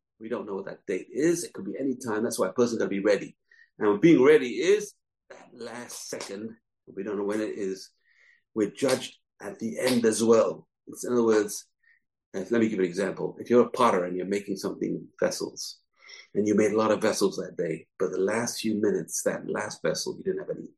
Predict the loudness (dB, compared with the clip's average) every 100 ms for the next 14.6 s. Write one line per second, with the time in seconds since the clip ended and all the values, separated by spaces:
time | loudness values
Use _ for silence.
0 | -10 -10 -8 -10 -12 -16 -4 -2 -2 -6
1 | -2 -2 -2 -2 -4 -6 -10 -20 _ _
2 | 2 6 6 6 2 0 -2 -16 -20 _
3 | _ _ _ _ _ _ _ _ _ -20
4 | -20 -8 0 4 4 4 0 2 2 2
5 | -4 -20 -2 2 6 8 8 8 8 8
6 | 6 0 -2 0 0 0 -2 -4 -6 -6
7 | -6 -8 -8 -10 -18 -20 -20 _ -20 -20
8 | _ _ -20 -20 -20 _ _ -16 -16 _
9 | _ _ _ _ _ -12 -4 -2 -4 -6
10 | -4 -4 -6 -10 -10 -10 -10 -8 -6 -6
11 | -10 -8 -6 -6 -8 -8 -8 -4 -2 0
12 | 0 -2 -8 -16 _ _ _ _ _ -6
13 | -6 -6 -10 -8 -8 -8 -8 -8 -8 -8
14 | -6 -8 -8 -8 -10 -10